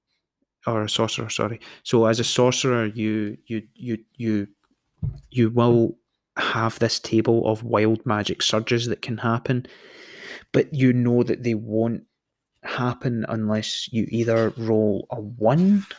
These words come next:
I think, or if you use any of your fonts of magic s-, to, to kinda, um,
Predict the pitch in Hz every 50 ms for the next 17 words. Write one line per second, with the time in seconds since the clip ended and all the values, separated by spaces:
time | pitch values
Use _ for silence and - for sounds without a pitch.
0 | - - - - - - - 196 202 196 - - - - - _ _ 123 120 117
1 | 107 - - 120 - - - 127 120 117 113 113 113 113 113 117 - - _ _
2 | _ _ _ - 131 123 123 123 120 131 151 160 156 - - - - _ _ _
3 | _ _ - - 123 120 117 113 113 107 - - 113 113 107 113 - - - 120
4 | 120 117 113 113 110 110 107 107 - - - - - 107 110 110 - - - 110
5 | 107 - - 104 110 123 135 - - - - - - _ _ _ - - - -
6 | - - - - - - - - - - - - - - - - - - - -
7 | 135 113 104 - - 113 - - 107 104 101 98 98 - - _ _ _ _ -
8 | 117 113 107 107 107 101 101 101 101 104